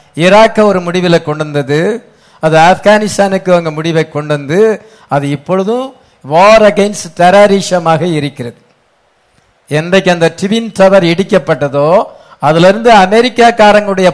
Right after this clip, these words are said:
போக்கஸ் மாறிவிட்டது. அமெரிக்கா கத்தரை தேடுவதில்லை, அமெரிக்கா ஏழைகளுக்கு உதவி செய்வதில்லை, அமெரிக்கா வந்து யுத்தம் பண்ணுவதிலே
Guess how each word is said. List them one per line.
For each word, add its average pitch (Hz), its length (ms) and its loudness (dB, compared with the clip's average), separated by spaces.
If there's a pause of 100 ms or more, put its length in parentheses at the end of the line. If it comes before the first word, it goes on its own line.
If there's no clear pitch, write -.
போக்கஸ் 208 400 -2 (100)
மாறிவிட்டது. 151 500 -2 (1120)
அமெரிக்கா 247 460 2 (160)
கத்தரை 220 340 2 (140)
தேடுவதில்லை, 151 580 0 (440)
அமெரிக்கா 240 440 2 (260)
ஏழைகளுக்கு 220 480 2 (100)
உதவி 190 220 -2 (100)
செய்வதில்லை, 143 560 -2 (640)
அமெரிக்கா 247 480 2 (120)
வந்து 185 160 -4 (140)
யுத்தம் 233 380 0
பண்ணுவதிலே 208 520 2